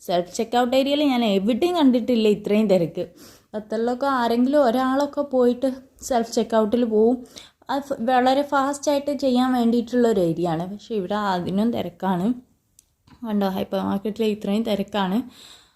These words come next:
അങ്ങനെ ഞങ്ങൾ അതൊക്കെ കഴിഞ്ഞ് ഞങ്ങൾ കുറച്ച് ക്ഷീണിച്ചു. അന്ന് പാ-, കാറിൽ കയറി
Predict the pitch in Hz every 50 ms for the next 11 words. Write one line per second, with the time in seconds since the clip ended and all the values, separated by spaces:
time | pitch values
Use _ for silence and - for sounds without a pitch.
0 | _ _ _ _ - 320 330 330 330 339 349 359 349 330 302 302 320 311 294 277
1 | 269 262 262 269 269 254 247 233 226 247 269 277 269 - - - - 247 196 208
2 | 208 208 220 208 202 - - 262 - - 196 185 180 185 180 180 - 190 185 190
3 | 190 202 196 185 185 185 - 190 185 180 175 - 190 185 190 202 220 214 - 202
4 | 202 202 226